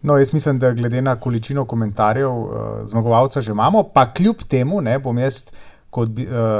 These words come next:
mojo bizarko, svojo bizarko izpostavil, em, skrb notranjega ministra za duševno zdravje konzervativnih babic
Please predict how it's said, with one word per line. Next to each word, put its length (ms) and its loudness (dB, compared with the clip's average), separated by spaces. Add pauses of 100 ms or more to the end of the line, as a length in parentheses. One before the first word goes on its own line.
(120)
mojo 240 0
bizarko, 520 0
svojo 260 -4
bizarko 460 -2
izpostavil, 1000 0
em, 400 0 (240)
skrb 540 -4 (1120)
notranjega 640 2
ministra 560 0
za 240 -2
duševno 840 0
zdravje 880 0 (460)
konzervativnih 840 -2
babic 720 0